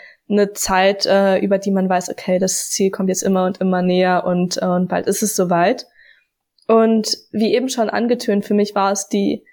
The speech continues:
Erleichterung, zu wissen, ja, ich hab's gepackt und, ähm, es hat alles funktioniert und ich bin jetzt hier angekommen und morgen kann ich einfach mal ausruhen und muss nicht wieder den Schlitten umschnallen und die Skier unter die Füße,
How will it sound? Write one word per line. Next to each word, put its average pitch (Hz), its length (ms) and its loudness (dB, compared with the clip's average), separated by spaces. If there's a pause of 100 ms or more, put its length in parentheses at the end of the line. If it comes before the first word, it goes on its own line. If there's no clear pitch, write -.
(280)
Erleichterung, 254 640 0 (880)
zu 233 200 0
wissen, 254 560 0
ja, 262 180 0
ich 277 100 -6
hab's - 200 -10
gepackt - 640 -8 (280)
und, 208 480 2
ähm, 202 640 2 (920)
es 220 160 -4
hat 247 260 -2
alles 240 340 0
funktioniert 233 720 0
und 202 180 0
ich 214 140 -6
bin 220 100 0
jetzt 220 200 0
hier - 120 -4
angekommen 214 540 0
und 196 260 -4
morgen 220 500 2 (380)
kann 226 140 -2
ich 220 120 -4
einfach 226 200 -4
mal - 160 2
ausruhen 240 640 2
und 214 240 0
muss 214 220 2
nicht 233 240 0
wieder 202 120 4
den 202 140 0
Schlitten 220 420 0
umschnallen 208 640 2
und 202 220 0
die 202 100 2
Skier 202 360 2
unter 202 160 -2
die 202 100 0
Füße, 202 480 0